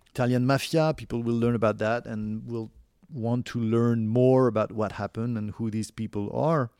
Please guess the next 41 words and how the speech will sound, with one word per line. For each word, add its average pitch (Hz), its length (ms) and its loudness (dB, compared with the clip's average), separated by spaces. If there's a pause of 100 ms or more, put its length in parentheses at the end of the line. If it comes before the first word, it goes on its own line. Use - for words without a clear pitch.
(640)
And, 110 340 -2
uh, 110 300 4
we 120 120 0
had 113 160 0
a 110 60 4
lot 127 180 6
of, 110 180 2
uh, 107 40 4
feedbacks 110 600 -2
fr-, 113 240 -12
from 107 280 -8
victims, 107 580 -4 (580)
and, 104 240 -2
uh, 107 60 2
who 101 140 -4
were 117 160 4
very 123 280 6
happy 117 360 0
that 110 140 0
we 113 80 -4
talked 113 280 -4
about 107 160 -4
what 107 140 -2
happened 107 420 -2
and 104 100 -6
all 104 140 0
these 107 200 -8
crimes, 113 420 0
because 107 220 -4
the 107 80 0
victims, 135 500 -2 (260)
they 120 160 8
want 139 460 4 (100)
not 143 280 6
to 127 100 -2
be 120 120 0
forgotten. 107 600 0 (360)
You 117 140 -2
know, 123 40 4
you 123 140 4
know, 117 120 2